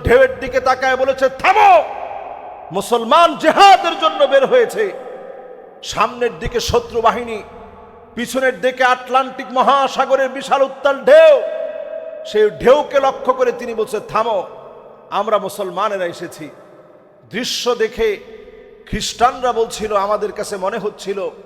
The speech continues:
ইন্না কাওমান মাআ তারিক বিন জিয়াদ, তারিক বিন জিয়াদের সঙ্গে যে কওম আসছে, লাউ আরাদু আন ইয়াখলা আল জাবাল লা খালাউহ, যদি তারা মুসলমানরা যদি আঙ্গুল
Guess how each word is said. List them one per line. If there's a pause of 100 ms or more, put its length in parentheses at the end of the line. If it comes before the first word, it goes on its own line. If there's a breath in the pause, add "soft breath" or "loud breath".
(380)
ইন্না
কাওমান
মাআ (100)
তারিক
বিন
জিয়াদ, (680)
তারিক
বিন
জিয়াদের
সঙ্গে
যে (120)
কওম
আসছে, (400)
লাউ
আরাদু
আন
ইয়াখলা
আল
জাবাল
লা
খালাউহ, (460)
যদি
তারা
মুসলমানরা (380)
যদি
আঙ্গুল